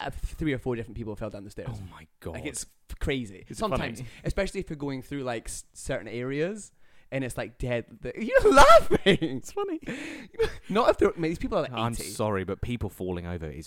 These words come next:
Speaker 2: always funny.
Speaker 1: Even if they're eighty.
Speaker 2: Even,
Speaker 1: They might
Speaker 2: especially if
Speaker 1: die.
Speaker 2: they're
Speaker 1: <laughs> Yeah.
Speaker 2: eighty. Especially if they die.
Speaker 1: <laughs> Yeah. Um, <laughs>
Speaker 2: That's my, uh, values, by the way.
Speaker 1: Yeah.
Speaker 2: Honesty, fun, old
Speaker 1: And
Speaker 2: people
Speaker 1: old people
Speaker 2: falling
Speaker 1: falling over.
Speaker 2: Yeah.
Speaker 1: And, or kids falling over. That's funny
Speaker 2: Yeah.
Speaker 1: as well.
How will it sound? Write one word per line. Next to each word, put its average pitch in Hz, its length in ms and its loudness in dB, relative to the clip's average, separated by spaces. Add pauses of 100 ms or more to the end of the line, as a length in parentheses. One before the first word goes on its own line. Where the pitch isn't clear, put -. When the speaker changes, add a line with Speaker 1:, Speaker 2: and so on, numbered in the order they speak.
Speaker 2:
always 82 440 -8
funny. - 240 -12
Speaker 1:
Even 240 160 -4
if - 60 -6
they're 233 180 -4
eighty. 196 440 -8
Speaker 2:
Even, 131 280 -2
Speaker 1:
They 113 60 -4
might 233 100 -4
Speaker 2:
especially 147 520 2
if 113 80 2
Speaker 1:
die. 120 140 2
Speaker 2:
they're 147 120 6
Speaker 1:
<laughs> - 20 6
Yeah. 151 160 4
Speaker 2:
eighty. 131 460 0 (120)
Especially 277 480 8
if - 80 2
they 143 100 4
die. 101 360 2 (160)
Speaker 1:
<laughs> - 640 -8
Yeah. 113 140 -8 (880)
Um, 156 360 -2 (340)
<laughs> 160 120 0 (840)
Speaker 2:
That's 185 200 6
my, 165 280 10
uh, 135 260 6
values, 131 420 4
by 120 160 4
the 110 100 6
way. 113 140 4
Speaker 1:
Yeah. 208 260 4
Speaker 2:
Honesty, 151 380 4
fun, 139 420 8
old 139 120 8
Speaker 1:
And 135 80 4
Speaker 2:
people 135 180 6
Speaker 1:
old 127 40 2
people 127 120 2
Speaker 2:
falling 131 140 4
Speaker 1:
falling 127 180 -4
over. 123 220 -2
Speaker 2:
Yeah. 104 140 0 (160)
Speaker 1:
And, 143 140 -8
or 165 80 -4
kids 101 240 -12
falling 76 280 -18
over. 50 100 -14
That's - 120 -14
funny - 200 -18
Speaker 2:
Yeah. 98 80 0
Speaker 1:
as - 60 -8
well. - 100 -14